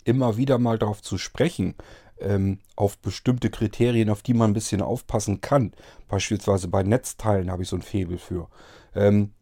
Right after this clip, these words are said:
oder beim Arbeitsspeicher, wo man ein bisschen nachgucken kann. Ähm, Chipsets und so weiter. Wir werden da sicherlich hier im Podcast ab und an immer wieder mal drauf zu sprechen kommen.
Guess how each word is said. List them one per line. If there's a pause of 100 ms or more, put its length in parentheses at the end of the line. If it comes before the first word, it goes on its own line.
(120)
oder
beim
Arbeitsspeicher,
wo
man
ein
bisschen
nachgucken
kann. (460)
Ähm, (140)
Chipsets
und
so
weiter.
Wir
werden
da
sicherlich
hier
im
Podcast
ab
und
an
immer
wieder
mal
drauf
zu
sprechen
kommen.